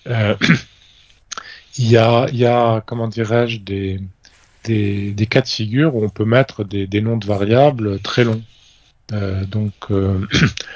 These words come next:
me souviens d'une, d'une application réalisée dans le domaine des télécoms où il y avait, euh, des, des choses qui étaient, euh, euh, des numéros de série d'appareils, quoi. Alors des numéros, bon, bah, je pouvais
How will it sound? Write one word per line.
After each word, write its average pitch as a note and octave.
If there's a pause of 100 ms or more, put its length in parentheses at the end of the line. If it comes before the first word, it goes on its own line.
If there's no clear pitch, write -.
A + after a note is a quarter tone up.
(160)
me A#2+
souviens B2
d'une, G#2 (320)
d'une A#2+
application B2+ (360)
réalisée A2+
dans A2+
le G#2
domaine A#2
des A2+
télécoms A#2 (580)
où B2+
il G#2+
y A#2
avait, G#2+ (260)
euh, G#2 (420)
des, A2+
des G#2
choses C3+
qui -
étaient, -
euh, G#2+ (440)
euh, A2
des A2+
numéros A#2
de A#2
série A#2+
d'appareils, A2+
quoi. F#2 (540)
Alors G#2
des G#2+
numéros, A#2
bon, G#2
bah, G2+
je F#2
pouvais G#2+